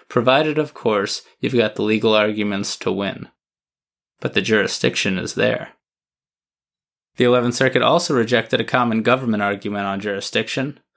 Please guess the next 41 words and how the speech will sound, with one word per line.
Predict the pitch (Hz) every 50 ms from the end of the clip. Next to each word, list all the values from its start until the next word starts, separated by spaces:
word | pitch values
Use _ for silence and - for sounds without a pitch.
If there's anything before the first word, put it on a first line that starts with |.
| _ _ _ _
I | - 123 123 127
N | 127
A | 123 123
Section | - - 135 120 - - 120
two | 117 - 139 127
forty-two | - 139 127 120 113 - 135 131 117
A | 120 120 120 117
five | - - 143 139 139 135 123 117 110
states | - - - 135 131 127 131 -
that | 139 127 120
review | 120 117 110 120 127 147 156 147
of | 127 -
final | - - 135 127 131 131 127
orders | 120 120 127 127 127 123 117 117
of | 120 107 -
removal | 107 110 120 131 131 127 113 107
can't | - - - 156 170 185 185 -
begin | - 143 123 - - 127 135 139
in | 131 113 110
district | 95 113 113 - - - 104 -
court, | - - 131 113 101 - - _ _ _ - _ -
but | 127 120
rather | 117 120 123 131 135 147 139
they | 123 123
need | 123 127 123 117
to | 113
travel | - - - 120 120 123 123 123 120
from | - - 120 120 120
the | 117 113 113
I | 113 113 113
J | 117 117 117 110 113 113
to | 113 -
the | 110 113
B | - 113 113
I | 107 107
A | 107 104 104 104 104 107 107 - _ _ _
and | - 117 120
then | 127 123 120
to | - 113
the | 98 104
circuit. | - - - 101 101 - - - - -